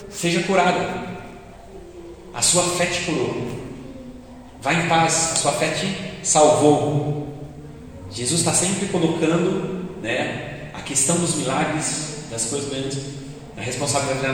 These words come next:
nossa fé. Nós cremos que Deus pode fazer isso. Deus tem prazer em ser confiado, tem prazer em ser acreditado.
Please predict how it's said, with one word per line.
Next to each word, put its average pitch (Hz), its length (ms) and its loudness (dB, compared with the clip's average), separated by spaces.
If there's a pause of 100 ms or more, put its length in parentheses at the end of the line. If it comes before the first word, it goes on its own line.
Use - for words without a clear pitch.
nossa 135 340 2
fé. - 120 2 (380)
Nós - 160 -6
cremos 165 360 2
que 143 120 -4
Deus 123 180 -2
pode - 240 -4
fazer 113 180 -6
isso. - 300 -8 (400)
Deus 110 140 -6
tem 143 160 -4
prazer 135 460 0
em 131 40 -2
ser 117 360 -2
confiado, 120 540 -2 (600)
tem 104 140 -12
prazer 123 360 0
em - 100 -4
ser 123 240 -2
acreditado. 131 920 -4